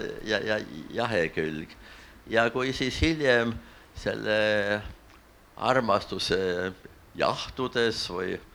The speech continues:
alanedes Mare tegi ettepaneku, et magame er-, eraldi tekkide all, siis ma nõustun sellega,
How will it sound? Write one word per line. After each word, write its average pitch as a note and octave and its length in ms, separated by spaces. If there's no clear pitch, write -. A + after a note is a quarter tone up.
alanedes A2+ 800
Mare A2 340
tegi G#2 240
ettepaneku, G2+ 880
et - 300
magame F#2+ 480
er-, A#2+ 380
eraldi G2 580
tekkide F#2 560
all, E2 300
siis E2+ 300
ma E2+ 500
nõustun F#2+ 500
sellega, D#2+ 460